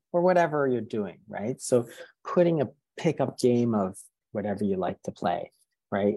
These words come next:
does, does, does wonders because you know the hunger is gonna go away.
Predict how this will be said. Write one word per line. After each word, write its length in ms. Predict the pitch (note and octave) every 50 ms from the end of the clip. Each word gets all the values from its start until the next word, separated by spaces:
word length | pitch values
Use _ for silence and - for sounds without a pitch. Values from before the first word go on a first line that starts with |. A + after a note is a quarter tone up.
| - - _
does, 240 | C3 B2 B2 B2 -
does, 280 | - - A#2+ A#2 A#2 - _ _ _ B2+
does 280 | C#3 B2+ A2+ A2+ A2+ A2+
wonders 760 | G#2+ A2+ B2+ C3 - C#3 D3 F3 G3 F#3 C#3 A2+ D2 - A2 -
because 500 | - A2 - - A2 G2+ G#2 - - - _ -
you 140 | B2 G#2+
know 320 | G#2 A2 C3 D3+ F#3 G3+ F#3+
the 80 | -
hunger 360 | - - - A#2 A#2+ A2 G2 F#2+
is 100 | - -
gonna 240 | - G#2 F#2 F2 - - _ _ _ _
go 140 | - A2 F#2+ E2
away. 400 | D2+ - - - - - -